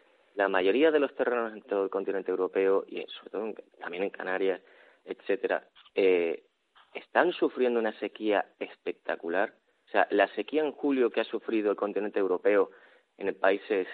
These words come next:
como Francia, Reino Unido, Alemania, con lo verde que es, tiene sequía extrema en algunos puntos de, de su territorio, eso no es nuevo. Pero ahora es cuando están saliendo los datos,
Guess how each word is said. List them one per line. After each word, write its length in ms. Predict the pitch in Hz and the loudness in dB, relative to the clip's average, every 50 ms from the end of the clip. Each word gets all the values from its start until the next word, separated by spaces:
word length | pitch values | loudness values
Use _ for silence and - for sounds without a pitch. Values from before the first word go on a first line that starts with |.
| - - - | -16 -12 -10
como 200 | - - 107 - | -8 -8 -8 -6
Francia, 680 | - 110 113 117 110 101 - - 104 95 92 87 - - | 0 2 2 2 2 0 -6 -4 -2 0 0 0 -2 -4
Reino 460 | - 107 113 117 117 120 120 123 120 113 | -8 -8 -4 4 6 6 6 6 4 2
Unido, 260 | 110 104 104 - - _ | 2 2 0 0 2 _
Alemania, 760 | - 117 117 117 110 110 107 101 107 117 127 127 113 98 90 | 6 6 8 8 8 6 6 4 2 0 0 0 0 -2 0
con 120 | 85 95 92 | 0 0 2
lo 80 | 95 | 2
verde 260 | 101 110 117 113 107 | 4 4 2 2 2
que 160 | - 92 101 104 | 2 2 2 0
es, 60 | - - - _ | 0 -4 -8 _
tiene 220 | 117 117 117 110 - - | 0 0 0 0 -2 -4
sequía 400 | - 95 - - 127 139 127 92 | -4 -4 -4 -2 -2 0 2 2
extrema 500 | 95 - - _ - 95 92 92 85 - - _ - - - - - - - _ _ _ _ | 0 -2 -8 _ -6 -6 -4 -6 -6 -12 -16 _ -20 -20 -20 -20 -20 -20 -20 _ _ _ _
en 100 | - - | -6 -4
algunos 320 | 92 92 101 107 104 98 - | -2 -2 0 0 -2 -2 -4
puntos 360 | - 104 101 98 - 95 90 | -4 -6 -6 -6 -6 -6 -4
de, 240 | 92 92 87 85 85 | -2 -2 -2 -2 -2
de 140 | 85 90 90 | -4 -4 -6
su 180 | - - 95 | -6 -10 -12
territorio, 600 | - - 95 90 90 87 - 98 107 110 117 117 - - _ _ _ _ _ _ _ _ _ _ _ _ | -6 -6 -4 -4 -4 -2 0 0 2 2 0 0 -2 -10 _ _ _ _ _ _ _ _ _ _ _ _
eso 480 | - - - - 151 - - - _ _ _ _ _ _ _ - | -4 -4 0 0 0 0 0 -4 _ _ _ _ _ _ _ -8
no 180 | 117 139 190 | -6 -6 -6
es 100 | - - 107 | -6 -8 -8
nuevo. 380 | 120 180 226 185 104 78 - _ _ _ _ _ _ _ | -4 -2 -2 -2 -4 -6 -8 _ _ _ _ _ _ _
Pero 300 | - 131 127 120 110 - | 4 6 8 10 8 8
ahora 340 | - 110 123 180 254 277 180 | 6 4 2 2 4 2 2
es 80 | 139 - | 0 0
cuando 200 | - 127 117 107 | -4 -6 -8 -6
están 180 | - - 110 107 | -6 -6 -6 -6
saliendo 240 | 113 104 104 101 98 | -6 -6 -4 -2 0
los 100 | 95 - | 0 0
datos, 300 | 92 85 - - 85 | 0 -2 -2 -8 -12